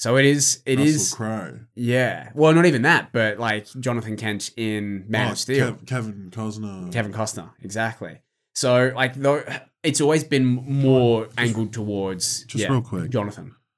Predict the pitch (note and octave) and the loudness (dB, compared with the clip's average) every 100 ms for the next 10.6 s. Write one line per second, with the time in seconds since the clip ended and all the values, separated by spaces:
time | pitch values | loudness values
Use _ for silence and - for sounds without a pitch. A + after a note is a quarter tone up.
0 | _ G2+ G2 F#2+ F#2 F2+ A#2+ A2+ G2+ F2+ | _ -12 -8 -8 -8 -4 -2 -2 -2 -8
1 | - - C2+ - - _ _ _ _ _ | -10 -16 -18 -20 -20 _ _ _ _ _
2 | _ _ A2 G#2 G2 A2+ F2+ F2+ E2 D#2+ | _ _ -8 -8 -8 -10 -10 -10 -10 -12
3 | - - _ _ _ _ _ _ _ _ | -16 -20 _ _ _ _ _ _ _ _
4 | _ _ _ _ _ _ _ _ - F#2 | _ _ _ _ _ _ _ _ -10 -10
5 | - - - _ _ _ _ _ _ _ | -12 -18 -20 _ _ _ _ _ _ _
6 | _ _ A2+ G2 - - - F#2+ F#2+ D#3+ | _ _ -8 -8 -8 -12 -12 -8 -6 -6
7 | - _ - A#2 F#2+ D#2+ - - _ _ | -8 _ -8 -6 -6 -8 -14 -20 _ _
8 | _ _ _ _ _ _ G#2 G2+ G2+ A2+ | _ _ _ _ _ _ -8 -8 -6 -6
9 | G#2+ A2 G#2+ G#2 - A#2 - A#2 A#2 A#2 | -4 -6 -6 -10 -6 -6 -6 -4 -2 -2
10 | A#2 A#2+ G#2 F#2+ F#2 E2 | -2 0 0 -2 -6 -10